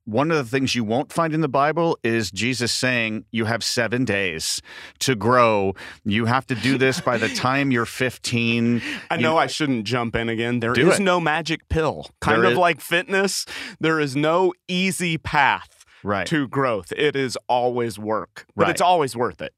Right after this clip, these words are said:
Speaker 1: Absolutely. It is always worth it. So just get into God's word.
Speaker 2: Mm.
Speaker 1: Just give it a, give it a shot. Start, get in community. It's important to do life together. Find that one person, pray through it,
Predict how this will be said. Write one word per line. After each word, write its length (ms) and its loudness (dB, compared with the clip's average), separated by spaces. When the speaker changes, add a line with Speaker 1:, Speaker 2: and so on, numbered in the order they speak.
Speaker 1:
Absolutely. 520 -2
It 60 2
is 160 2
always 320 0
worth 300 -2
it. 120 -2
So 280 0
just 260 -2
get 160 -2
into 220 -2
God's 280 -2
word. 360 0
Speaker 2:
Mm. 180 -14
Speaker 1:
Just 200 -6
give 180 -2
it 160 2
a, 40 -10
give 240 -4
it 60 -2
a 40 -2
shot. 460 -2
Start, 460 -2
get 160 0
in 160 0
community. 640 0
It's 160 -4
important 420 -2
to 100 -4
do 240 -2
life 380 -2
together. 560 -2
Find 600 -2
that 240 0
one 400 2
person, 520 -2
pray 320 -4
through 280 0
it, 160 0